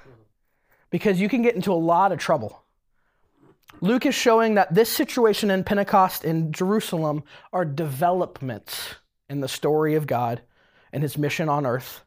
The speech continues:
through the spreading of the gospel. Do not take an exception and make it the rule. Luke wants you to see here that there's something odd about the fact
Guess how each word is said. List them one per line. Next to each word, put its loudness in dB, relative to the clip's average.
through -10
the -8
spreading -4
of -6
the -6
gospel. -8
Do -4
not -2
take -4
an -8
exception -8
and -10
make -8
it -10
the -10
rule. -12
Luke -2
wants -8
you -2
to -6
see -6
here -10
that -12
there's -6
something -8
odd -4
about -10
the -12
fact -10